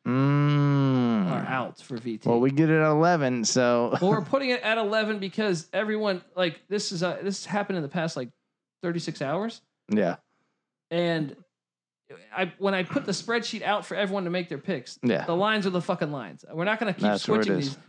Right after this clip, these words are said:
Speaker 2: 'cause we could do this with every fucking game.
Speaker 1: Yeah.
Speaker 2: Right? So it's, it's grandfathered in there. I think that line is down to, uh, to eight now.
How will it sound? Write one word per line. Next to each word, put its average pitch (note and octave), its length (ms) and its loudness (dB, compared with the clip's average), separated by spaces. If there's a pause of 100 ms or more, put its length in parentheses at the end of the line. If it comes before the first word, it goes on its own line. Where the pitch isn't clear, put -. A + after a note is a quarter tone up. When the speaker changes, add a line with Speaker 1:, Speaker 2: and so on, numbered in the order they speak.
Speaker 2:
'cause D#3 100 -8
we G#3+ 80 -2
could F#3+ 80 -2
do A3 100 0
this G#3+ 120 0
with G3 100 -4
every G3+ 160 -2
fucking C#3+ 300 -6
game. G2+ 340 -10
Speaker 1:
Yeah. G2+ 240 0 (160)
Speaker 2:
Right? F#3+ 300 -2
So F3 140 -2
it's, - 260 -4
it's F#3 160 -2
grandfathered G#3 540 0
in F#3 160 0
there. C#3 120 -2
I B2+ 60 -4
think G3 180 -4
that F#3 160 -2
line E3+ 240 -2
is F3 120 -2
down F3 300 0
to, D3+ 260 -4
uh, C3+ 220 -4 (480)
to D3+ 220 -6
eight E3+ 180 -4
now. B2 280 -6